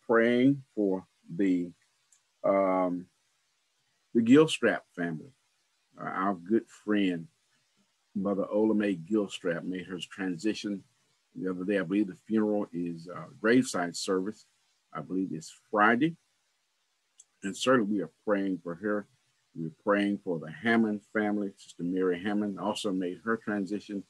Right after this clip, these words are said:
We're praying for the Kendall family and the Mount Zion Baptist Church of Buckhead, Georgia. Pastor, uh, Bishop, uh, Timothy Kendall, uh, made his transition. And so we're just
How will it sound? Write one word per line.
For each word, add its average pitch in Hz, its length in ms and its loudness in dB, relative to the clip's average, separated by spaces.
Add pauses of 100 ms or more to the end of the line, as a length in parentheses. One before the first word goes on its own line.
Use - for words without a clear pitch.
(500)
We're - 100 -14 (140)
praying 113 460 2
for 90 280 -2
the 82 140 -8 (240)
Kendall 135 400 6
family 120 520 2
and 120 280 2
the 113 80 2
Mount 110 320 0
Zion 107 420 -2
Baptist 98 480 -4
Church 107 340 0 (400)
of 85 120 -2
Buckhead, 95 640 0
Georgia. 85 460 0 (540)
Pastor, 92 720 -4
uh, 82 160 -4
Bishop, 90 480 -4 (560)
uh, 87 360 -6 (300)
Timothy 107 360 2 (120)
Kendall, 92 440 4 (920)
uh, 80 140 -8 (480)
made 95 240 0
his 107 160 0
transition. 87 680 -2 (460)
And - 120 -20
so - 120 -6
we're 104 180 0
just 123 220 0